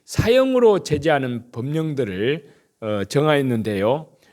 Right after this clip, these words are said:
유대인들은 이방 축제에 강-, 참가하도록 강요되었고요.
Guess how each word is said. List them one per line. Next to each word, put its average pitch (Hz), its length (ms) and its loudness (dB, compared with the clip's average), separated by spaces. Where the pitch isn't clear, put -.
유대인들은 175 800 2
이방 180 460 0
축제에 143 680 0
강-, 139 580 -4
참가하도록 170 920 0
강요되었고요. 120 1080 0